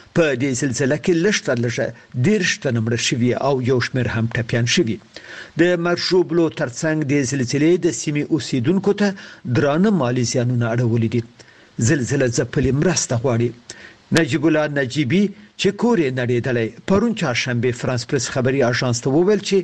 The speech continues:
تر اوسه پورې هیچا ورسره مرسته نه ده کړې. نجیب وایي چې د کورنۍ له نهو غړیو سره په هغه خیمه کې اوسي چې تیر کال د سیل د جاري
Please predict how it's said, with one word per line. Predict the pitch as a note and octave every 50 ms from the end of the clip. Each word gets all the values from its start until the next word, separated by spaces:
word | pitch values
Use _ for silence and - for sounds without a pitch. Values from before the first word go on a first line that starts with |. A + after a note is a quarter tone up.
| - - - - - _
تر | - E3+ D#3+
اوسه | D#3+ F#3+ A#3 B3+ - - F#3
پورې | E3 - - E3+ E3 F3 -
هیچا | - G#3+ - - - D3+
ورسره | B2 A#2+ B2 - - A#2+ A#2 A#2
مرسته | G#2+ A#2 A2+ A#2+ - - C#3 C#3+
نه | D#3 D3
ده | A2+ A#2
کړې. | G#2 - A#2+ A#2 A2+ A2 - - - - - - - - - -
نجیب | D#3+ E3 C#3+ A#2+ B2+ D#3 A#2+ B2
وایي | B2+ B2+ D#3 E3+ F#3 F#3+
چې | F#3 - G3 G3 F#3+ - - - - -
د | D3 F3 F3 E3
کورنۍ | E3 - - D#3 D3+ C#3+ D3+ D#3 E3+ F#3 G3
له | F#3 E3 D#3
نهو | D#3 D#3 F#3 F3 D3 E3 C#3+
غړیو | A#2 B2 C#3 B2 A#2 A#2+
سره | A#2 - - A#2 A2 G#2 - - - - - - -
په | E3
هغه | D#3 D3 G#3 G#3+ F3 F#3+ C#3+
خیمه | - - C#3 B2 A2+ A#2 A#2+
کې | A#2 - D3
اوسي | - F#3+ F#3+ F#3+ - G#3+ G3+
چې | G#3 - G#3 F#3+ F#3+ - - - - -
تیر | - G#3 A#3+ A#3
کال | A3 A3 - G3 F#3 F3+ F3+
د | C#3 A2+ C3
سیل | A#2+ - - - G#3 G#3+ G#3 E3+
د | F3+
جاري | D#3+ A#2 B2 C3 B2 A2+ B2